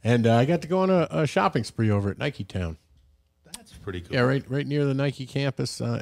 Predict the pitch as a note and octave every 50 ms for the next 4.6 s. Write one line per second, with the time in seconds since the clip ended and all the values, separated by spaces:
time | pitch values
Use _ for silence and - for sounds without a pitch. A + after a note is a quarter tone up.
0 | F#2 A2+ A#2+ A#2 A2+ A2+ A2+ - F#2 G#2 G#2+ G#2+ G#2+ G#2+ G#2+ G#2+ G#2 G#2 G#2 G#2
1 | G2 - - A#2+ - A2+ A#2 A2 G#2+ G#2 G2 F2+ E2 E2 E2 _ _ _ - C3
2 | A#2+ B2 A2+ A2 A2 G#2 C3 A#2+ G2 A#2+ B2 A#2 A2 G2 F#2 E2 - - _ _
3 | _ _ _ _ - F#2 G#2 G#2 G2+ G2+ G2 G2 G2 G2 G2 G2 G2 G2 F#2+ F#2+
4 | F#2+ F#2+ F#2 F#2 F#2 F#2 F#2+ F#2 F#2 F#2 F2+ F2